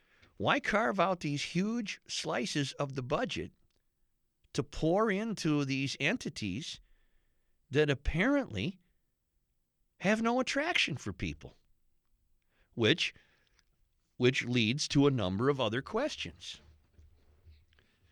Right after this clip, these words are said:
What are people doing with, are, are things like zoos and aquariums passé? Wha-, did,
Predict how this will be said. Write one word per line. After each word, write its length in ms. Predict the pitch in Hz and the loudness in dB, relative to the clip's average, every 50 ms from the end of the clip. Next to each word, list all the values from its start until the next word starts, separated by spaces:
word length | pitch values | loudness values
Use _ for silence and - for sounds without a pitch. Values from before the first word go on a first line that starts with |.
| _ _ _ _ _ _ _ - _ - - - - - - - - - _ _ _ _ _ _ _ - - - - - - - - - - - | _ _ _ _ _ _ _ -20 _ -20 -18 -16 -14 -14 -16 -16 -18 -20 _ _ _ _ _ _ _ -12 -12 -12 -12 -14 -18 -20 -20 -20 -16 -4
What 180 | - 135 151 180 | 2 4 6 6
are 80 | 202 - | 6 6
people 360 | - - 175 165 - 175 175 | 6 6 4 6 6 4 4
doing 500 | 147 127 143 202 320 381 349 214 73 71 - - _ _ _ | 6 6 6 6 6 4 0 -4 -6 -8 -12 -18 _ _ _
with, 320 | 160 135 151 147 - - _ - | -2 -2 -2 -2 -4 -10 _ -4
are, 120 | 135 - - | -4 0 2
are 120 | 147 147 131 | 4 4 4
things 520 | - - - 170 190 214 233 208 147 170 | 2 2 2 2 2 2 0 -2 0 0
like 300 | 160 156 143 117 101 95 | 0 0 0 0 -2 -4
zoos 600 | 90 87 92 113 120 139 160 180 202 208 170 175 | -4 -2 0 0 2 2 0 0 -2 -4 -2 -2
and 120 | 165 143 | -2 -4
aquariums 840 | 127 - - - 131 127 127 131 147 160 156 156 160 156 151 - - - - - - - _ - - _ | -4 -6 -4 -2 0 0 2 0 0 -2 -2 -2 -4 -4 -4 -6 -10 -12 -16 -20 -20 -20 _ -20 -20 _
passé? 800 | - - 117 117 120 117 - - - 117 101 107 156 269 311 254 - _ _ _ - - - - - - - - - - _ _ _ _ _ _ _ _ _ _ _ | -6 -2 0 0 0 0 -2 -2 -2 -2 -2 -2 -2 -4 -6 -8 -12 _ _ _ -18 -18 -18 -18 -20 -20 -20 -20 -20 -20 _ _ _ _ _ _ _ _ _ _ _
Wha-, 240 | 120 127 113 113 113 | -4 -4 -4 -4 -6
did, 400 | 104 101 101 135 135 120 117 | -8 -4 0 0 0 0 -2